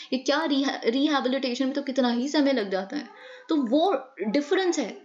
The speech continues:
वो gap है इन दोनों चीज़ों में। It will further endanger the socio-economic stability of these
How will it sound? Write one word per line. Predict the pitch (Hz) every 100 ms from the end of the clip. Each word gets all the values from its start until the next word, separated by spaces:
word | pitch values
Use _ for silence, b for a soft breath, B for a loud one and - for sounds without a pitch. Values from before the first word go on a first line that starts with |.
| -
वो | 247
gap | 226 262 311 285
है | 269
इन | 240
दोनों | 220 208
चीज़ों | 208 190 185 190
में। | - B B 240
It | 240
will | 302 294
further | - 269 269 285 294 233
endanger | 220 208 220 233 233 220
the | 240
socio-economic | - 247 254 - 254 - 214 220 208 220 214
stability | - 220 190 277 302 214 202 220
of | 214 214
these | 214